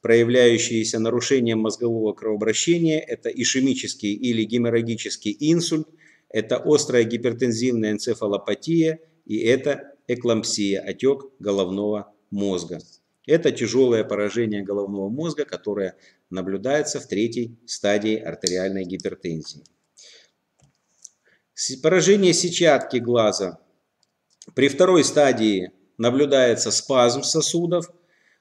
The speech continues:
гол-, э, сетчатки глаза, так называемые симптомы салюс по имени автора, который их описал. А третья стадия гипертензии, когда наблюдается отслойка сетчатки,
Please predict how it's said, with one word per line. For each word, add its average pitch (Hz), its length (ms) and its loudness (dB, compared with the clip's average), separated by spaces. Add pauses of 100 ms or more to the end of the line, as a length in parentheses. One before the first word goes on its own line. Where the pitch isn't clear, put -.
(200)
гол-, 151 280 6
э, 151 460 4
сетчатки 156 500 2
глаза, 151 400 0
так - 220 -4
называемые 135 580 0
симптомы 127 560 0
салюс 123 480 2
по 120 320 0
имени 123 380 0
автора, 120 480 -2
который 117 400 0
их 110 100 -4
описал. 110 640 -4
А 107 80 -8
третья 190 420 0
стадия 165 400 -2
гипертензии, 156 680 -4
когда 104 320 -4
наблюдается 101 680 -4
отслойка 131 840 0 (160)
сетчатки, 113 880 -2